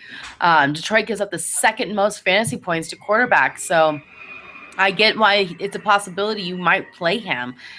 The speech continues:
Um, but here's the deal. The Lions don't get a ton of points either. So Bortles won't need to, like, fight his way back from, like, a three touchdown deficit. Um, so it's kind of risky on whether or not he's gonna end up getting you those fantasy points.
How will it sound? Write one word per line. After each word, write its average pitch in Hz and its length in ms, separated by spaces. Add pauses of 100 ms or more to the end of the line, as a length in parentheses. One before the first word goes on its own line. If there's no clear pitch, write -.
(220)
Um, 160 220
but - 80
here's 247 260
the 240 100
deal. 208 320
The 160 120
Lions 196 480 (180)
don't 196 320
get 208 160
a 196 60
ton 190 280
of 180 160
points 180 560 (100)
either. 247 460 (460)
So 185 640
Bortles 226 440
won't 196 320
need 208 220
to, 190 100
like, 147 260
fight 180 360
his 175 240
way 165 160
back 160 440
from, 180 120
like, 147 200
a 151 80
three 156 580
touchdown 151 580
deficit. 160 600 (480)
Um, 156 400 (220)
so - 160
it's 190 120
kind 220 280
of 220 80
risky 262 460
on 180 120
whether 175 180
or 180 60
not 175 160
he's 196 180
gonna 202 200
end 202 240
up 170 180
getting 240 400
you 147 240
those 135 240
fantasy 127 380
points. 127 680